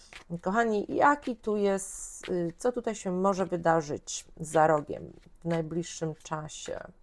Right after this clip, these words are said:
W co warto tutaj inwestować energię?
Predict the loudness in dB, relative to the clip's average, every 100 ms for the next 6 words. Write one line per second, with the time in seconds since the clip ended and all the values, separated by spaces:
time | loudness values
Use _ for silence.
0 | -20 -20 -20 -20 -20 -20 -20 -20 -20 -20
1 | -20 -20 -20 -20 -18 0 8 8 6 6
2 | 10 10 8 2 0 -4 -6 -4 -4 -4
3 | -4 -2 -2 0 -2 -6 -10 -8 -8 -10
4 | -14 -16